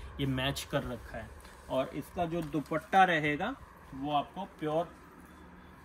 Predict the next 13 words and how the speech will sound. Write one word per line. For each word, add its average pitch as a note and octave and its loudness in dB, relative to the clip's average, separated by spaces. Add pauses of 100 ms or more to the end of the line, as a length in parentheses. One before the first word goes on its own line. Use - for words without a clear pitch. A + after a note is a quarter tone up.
(440)
linen D#3 0
का D#3 8
मिल C3 -2
जाएगा। B2+ -4 (340)
ये E3+ 0
देखिए A2 -10 (1040)
बिल्कुल F3+ -2 (180)
branded F3+ 2 (100)
वीआईपी F3+ 2
चीज़ें D#3+ 0
हैं, E3 4
ये F#3+ 2
collection D#3+ 2